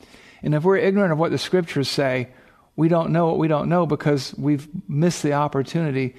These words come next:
to think biblically. And what he's telling us is this, there's nothing new under the sun. Things like this happen cyclically. It's an inevitable fact.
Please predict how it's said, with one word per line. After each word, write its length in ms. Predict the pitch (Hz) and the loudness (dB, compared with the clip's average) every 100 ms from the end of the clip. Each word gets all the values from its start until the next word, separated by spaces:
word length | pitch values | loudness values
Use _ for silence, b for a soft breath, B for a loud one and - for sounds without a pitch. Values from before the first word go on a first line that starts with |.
| B B B | B B B
to 100 | 147 | -6
think 340 | - 170 147 | -2 -2 0
biblically. 600 | 127 151 156 151 120 113 - _ B B B B - | 0 2 2 0 -4 -4 -8 _ B B B B -10
And 140 | - 165 | -2 2
what 100 | 202 | 2
he's 140 | 190 | 2
telling 380 | - 190 196 165 | 0 0 2 2
us 180 | 135 147 | 0 -2
is 160 | 135 | 0
this, 260 | 170 143 - B B - | 0 0 -4 B B -4
there's 180 | 151 | -2
nothing 360 | 151 185 196 160 | 2 2 2 0
new 160 | 139 135 | 0 -2
under 200 | 127 127 | -2 -4
the 100 | 123 | -6
sun. 380 | - 120 123 - _ B B B B B B _ | -4 -4 -6 -10 _ B B B B B B _
Things 320 | 180 202 170 | 2 4 4
like 220 | 165 165 | 0 2
this 180 | 175 180 | 0 0
happen 380 | 143 151 165 175 | 0 -2 0 -2
cyclically. 680 | - 170 180 170 175 185 190 | 0 -2 0 -2 0 -2 -2
It's 180 | 143 - | -4 -4
an 60 | |
inevitable 480 | 135 143 156 151 143 | 0 0 0 0 -2
fact. 480 | - 156 160 190 - | -2 -2 -2 -4 -12